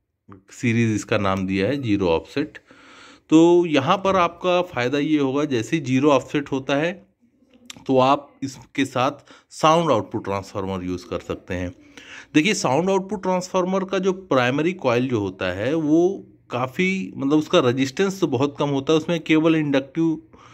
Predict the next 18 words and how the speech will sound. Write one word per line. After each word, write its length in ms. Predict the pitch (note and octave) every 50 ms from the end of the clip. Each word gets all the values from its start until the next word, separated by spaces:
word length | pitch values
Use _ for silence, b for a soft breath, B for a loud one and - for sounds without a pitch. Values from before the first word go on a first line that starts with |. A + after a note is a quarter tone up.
| b b b b
अ, 500 | b - A#2+ A2+ A2+ A2+ A2+ A2+ G#2+ A2 G#2+
एप्लीकेशन 520 | C#3 C#3+ C#3 C#3 C#3+ C#3 - D#3+ D#3 D3+
होता 320 | C3 B2+ B2+ B2 C3 B2+
है 100 | B2 B2
ट्रांसफार्मर 600 | B2 B2 A#2 A2 A2 - - A#2+ A2 G#2+ A2 G#2+ G#2+
में, 240 | A2+ C3+ F#3 - b b b b b b b
और 200 | B2 A#2+ C3 C3
जो 140 | C3+ C#3+ C#3
वाइंडिंग 460 | B2 A#2 A2 A#2 B2+ D3 F#3 G3 G3+
का 100 | F#3+ E3+
रेजिस्टेंस 520 | D3+ C#3+ C#3+ C3+ B2 - - D#3 C#3+ C#3+
होता 200 | - A#2+ - C#3+
है, 60 | C#3+ D3+
वो 80 | D3
काफ़ी 300 | C#3+ C3+ A2+ - - B2+
कम 180 | G2 - G2 F#2
होता 300 | F2+ F2 E2+ - - F2+
है। 180 | F2 F#2 F#2+